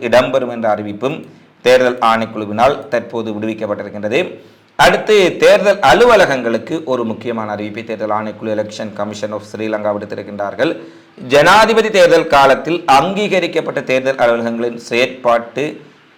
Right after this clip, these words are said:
நேர வரம்புகள், நேர எல்லையை விவரிக்கும் ஒரு அறிவிப்பு தேர்தல் ஆணைக்குழுவால் விடுவிக்கப்பட்டிருக்கின்றது. தொகுதி அளவில் அறிவிக்கப்பட்ட கிளை தேர்தல் அலுவலகங்களின் செயற்பாடு இன்று நள்ளிரவுடன் நிறுத்தப்படும் என்று அறிவித்திருக்கின்றார்கள். அது ஏற்கனவே குறிப்பிட்டோம். எது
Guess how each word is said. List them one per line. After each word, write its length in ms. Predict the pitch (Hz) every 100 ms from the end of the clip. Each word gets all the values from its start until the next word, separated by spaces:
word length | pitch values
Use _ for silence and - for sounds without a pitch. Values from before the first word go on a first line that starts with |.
| 117
நேர 280 | 143 208 226 202 156 - -
வரம்புகள், 480 | 113 131 135 123 107 104
நேர 140 | 127 135 120
எல்லையை 260 | 123 127 113
விவரிக்கும் 420 | 113 110 - 110 107
ஒரு 80 | 104
அறிவிப்பு 300 | 104 113 113 113
தேர்தல் 260 | 110 110 107
ஆணைக்குழுவால் 460 | 110 107 110 104
விடுவிக்கப்பட்டிருக்கின்றது. 800 | 104 107 98 92 95 101 101 117 160 - - - _ -
தொகுதி 360 | 147 170 202 196
அளவில் 280 | 175 165 175 143
அறிவிக்கப்பட்ட 560 | 131 139 151 131 135 135 -
கிளை 200 | 131 139 147 139
தேர்தல் 320 | 131 123 127 117
அலுவலகங்களின் 640 | 117 117 117 113 113 110
செயற்பாடு 500 | 107 101 107 107 120 156 - - _ _ 120
இன்று 180 | 131 131 117
நள்ளிரவுடன் 560 | 127 135 131 123 135 117
நிறுத்தப்படும் 480 | 113 117 113 110 110
என்று 120 | 110
அறிவித்திருக்கின்றார்கள். 640 | 107 104 110 104 104 101
அது 100 | 104
ஏற்கனவே 300 | 104 113 113 104
குறிப்பிட்டோம். 460 | 107 98 98 127 170 - - _ _ 110
எது 140 | 117